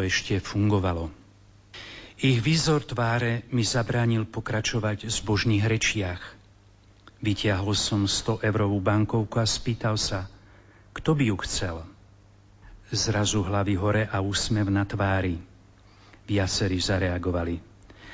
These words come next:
Potom som ju pokrčil: „Chceli by ste aj takúto?“ „Áno.“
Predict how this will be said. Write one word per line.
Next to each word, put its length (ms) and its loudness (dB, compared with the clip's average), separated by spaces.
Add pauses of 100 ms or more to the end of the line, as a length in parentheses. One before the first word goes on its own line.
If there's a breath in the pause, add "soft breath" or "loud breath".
(380 loud breath)
Potom 260 4
som 160 4
ju 160 2
pokrčil: 720 -2 (960)
„Chceli 320 0
by 80 0
ste 240 0
aj 160 -2
takúto?“ 480 -2 (160)
„Áno.“ 400 2